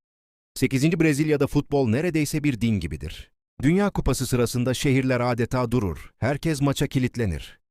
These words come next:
Dokuzuncu, Çin'de kırmızı renk mutluluğun ve şansın sembolüdür. Özellikle düğünler ve Çin Yeni Yılı sırasında her yerde kırmızı rengin hakim olduğunu görebilirsin. Onuncu, Türkiye'de misafire çay ikram etmemek saygısızlık olarak görülür.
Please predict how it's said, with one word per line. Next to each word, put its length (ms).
Dokuzuncu, 340
Çin'de 320
kırmızı 420
renk 220
mutluluğun 520
ve 80
şansın 400
sembolüdür. 760
Özellikle 540
düğünler 420
ve 80
Çin 240
Yeni 220
Yılı 220
sırasında 500
her 180
yerde 320
kırmızı 440
rengin 320
hakim 400
olduğunu 380
görebilirsin. 760
Onuncu, 340
Türkiye'de 460
misafire 520
çay 280
ikram 380
etmemek 420
saygısızlık 640
olarak 340
görülür. 360